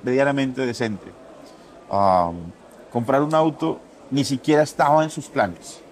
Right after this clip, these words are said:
O sea, estaba tan lejos de sus posibilidades que eso ni siquiera era parte de sus planes. Hace aproximadamente un mes, Luis Miguel me mandó el video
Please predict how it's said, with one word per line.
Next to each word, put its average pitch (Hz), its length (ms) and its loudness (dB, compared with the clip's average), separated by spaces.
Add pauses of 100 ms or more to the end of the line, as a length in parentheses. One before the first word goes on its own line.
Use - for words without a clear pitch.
(260)
O - 40 -18
sea, 131 180 6
estaba 139 380 2 (200)
tan 196 320 2
lejos 127 560 -2 (380)
de 127 100 0
sus 120 100 -8
posibilidades 120 800 2
que 117 140 -4
eso 127 140 -6
ni 135 80 -6
siquiera 120 460 0
era 113 240 -2 (160)
parte 117 240 -2
de 113 80 -2
sus - 140 -18
planes. 90 460 -4 (560)
Hace 113 720 0 (260)
aproximadamente 117 720 -2
un 117 100 -4
mes, 110 180 -4
Luis 110 180 -8
Miguel 95 220 -6
me 104 80 -8
mandó 98 280 -4
el 98 80 -2
video 98 500 0